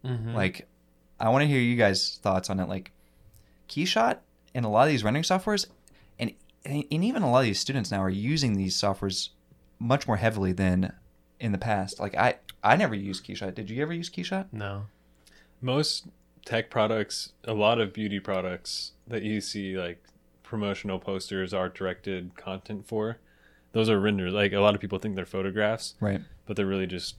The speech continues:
Speaker 3: very high quality renderings. I mean, all of Apple's products that they show in a lot of different formats, not necessarily all, but a lot of them are just renders.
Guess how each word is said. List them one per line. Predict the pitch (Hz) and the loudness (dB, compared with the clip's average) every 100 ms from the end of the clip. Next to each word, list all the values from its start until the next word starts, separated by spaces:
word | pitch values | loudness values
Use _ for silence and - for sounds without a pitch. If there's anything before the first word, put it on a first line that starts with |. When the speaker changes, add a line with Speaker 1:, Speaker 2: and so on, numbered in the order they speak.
| - - - - | -18 -20 -20 -8
Speaker 3:
very | 98 92 | -4 -2
high | 92 | -2
quality | - 92 87 | -2 -2 -2
renderings. | 85 92 87 85 85 95 | -4 -6 -6 -8 -10 -10
I | |
mean, | 95 | -8
all | 90 90 | -4 -4
of | 87 | -4
Apple's | 90 87 90 | -8 -8 -12
products | - 90 87 85 - - - _ _ _ | -10 -8 -8 -10 -10 -12 -16 _ _ _
that | 98 - | -8 -6
they | 92 | -6
show | - 98 90 | -4 -2 -2
in | 90 | -2
a | |
lot | 87 90 90 | -2 0 0
of | 85 | -2
different | 92 90 85 | -6 -8 -8
formats, | 92 87 87 - - - | -8 -6 -8 -10 -12 -8
not | 117 110 | -4 -4
necessarily | 101 101 95 90 87 | -4 -2 -2 -2 -4
all, | 90 85 82 | -2 -2 -4
but | 85 - _ _ _ _ _ | -10 -12 _ _ _ _ _
a | 104 | 2
lot | 101 | 2
of | 95 | 2
them | 90 | -2
are | 87 87 85 | -4 -8 -10
just | 87 - | -12 -10
renders. | 90 87 85 85 | -10 -8 -10 -12